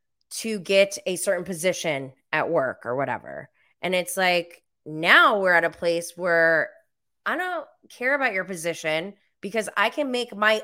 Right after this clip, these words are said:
own position. Oops, I'm always hitting my microphone. I can make my own position doing whatever I want, and I don't need to fit into your position.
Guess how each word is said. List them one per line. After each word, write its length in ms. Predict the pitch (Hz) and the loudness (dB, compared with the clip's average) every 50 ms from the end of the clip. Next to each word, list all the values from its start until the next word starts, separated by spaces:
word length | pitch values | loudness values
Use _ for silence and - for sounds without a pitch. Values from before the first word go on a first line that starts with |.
| - | -4
own 200 | - 202 254 302 | -4 -2 0 0
position. 760 | - - 294 233 175 190 190 180 - - 180 175 185 214 220 - - | 0 -2 -2 -4 -4 -4 -4 -4 -4 -4 -4 -4 -4 -4 -6 -10 -12
Oops, 220 | 190 196 - - - | -16 -16 -16 -16 -14
I'm 180 | - 160 165 180 | -14 -14 -12 -14
always 220 | 175 180 190 - | -16 -16 -16 -16
hitting 180 | - 151 156 151 | -14 -14 -14 -14
my 100 | 143 143 | -14 -14
microphone. 540 | 143 139 135 - - - - - 104 147 - _ _ _ _ _ _ _ _ _ _ | -14 -16 -16 -18 -20 -20 -16 -14 -14 -14 -16 _ _ _ _ _ _ _ _ _ _
I 80 | 208 226 | -6 -4
can 200 | 226 285 269 269 | -2 0 0 2
make 220 | 262 269 269 262 | 2 2 0 2
my 220 | 247 247 247 247 247 - | 2 4 4 4 2 0
own 280 | 202 220 285 349 359 | 0 2 2 0 -2
position 720 | 349 349 262 208 220 202 202 - - 202 202 202 226 240 - _ _ 196 | -2 -2 0 0 0 0 0 0 2 2 2 2 2 -2 -8 _ _ -12
doing 400 | 180 196 240 240 254 247 247 226 | -6 -4 -2 0 0 0 0 4
whatever 480 | 226 226 240 240 220 220 226 220 208 | 4 6 6 6 6 6 6 6 6
I 240 | - 196 202 254 302 | 8 8 8 6 6
want, 640 | 285 214 180 165 147 151 190 254 247 - - - - _ _ _ _ _ _ _ _ _ _ _ _ _ _ _ _ _ _ _ _ _ - | 4 2 2 2 2 2 2 0 -4 -8 -12 -14 -16 _ _ _ _ _ _ _ _ _ _ _ _ _ _ _ _ _ _ _ _ _ -6
and 120 | 208 220 | -4 -2
I 80 | 226 233 | -2 -2
don't 200 | 262 262 262 254 | -2 -4 -4 -4
need 360 | 262 277 294 320 330 - - - _ - - - | -4 -4 -4 -4 -6 -8 -10 -12 _ -20 -14 -10
to 140 | 196 180 | -10 -10
fit 380 | 180 - - - - 214 196 - - | -10 -12 -18 -8 -6 -6 -6 -6 -8
into 340 | - 196 185 190 185 - 185 | -10 -10 -8 -10 -10 -12 -12
your 420 | 160 151 160 180 190 196 180 175 | -12 -8 -4 -2 0 2 2 2
position. 640 | 170 175 160 156 147 139 139 - - 98 73 - 156 | 0 -4 -6 -6 -6 -8 -10 -10 -12 -12 -12 -12 -18